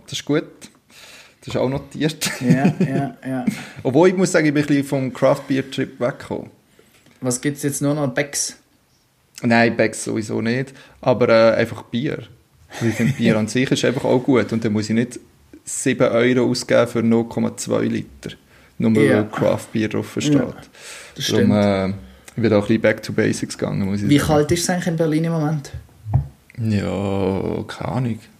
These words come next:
Speaker 1: Kalt.
Speaker 2: Du hast dir
Speaker 1: Einfach.
Speaker 2: doch mal vorgenommen, viel draussen zu sein, den Winter.
Speaker 1: Ja.
Speaker 2: Beziehungsweise ist das immer noch, äh, aktiv, oder?
Speaker 1: Ja, das ist immer noch aktiv, ja. Das ist immer noch
Speaker 2: Okay.
Speaker 1: aktiv. Also, respektive jetzt im Moment nicht, weil ich habe das Gefühl, jetzt, wo ich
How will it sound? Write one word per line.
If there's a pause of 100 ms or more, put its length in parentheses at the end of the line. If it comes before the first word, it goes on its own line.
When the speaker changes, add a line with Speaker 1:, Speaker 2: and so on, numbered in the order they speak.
(120)
Speaker 1:
Kalt. (280)
Speaker 2:
Du
hast
dir
Speaker 1:
Einfach.
Speaker 2:
doch
mal
vorgenommen,
viel
draussen
zu
sein, (640)
den
Winter.
Speaker 1:
Ja.
Speaker 2:
Beziehungsweise (480)
ist
das
immer
noch,
äh, (440)
aktiv,
oder? (240)
Speaker 1:
Ja,
das
ist
immer
noch
aktiv,
ja. (520)
Das
ist
immer
noch
Speaker 2:
Okay.
Speaker 1:
aktiv.
Also,
respektive
jetzt
im
Moment
nicht,
weil
ich
habe
das
Gefühl, (360)
jetzt,
wo
ich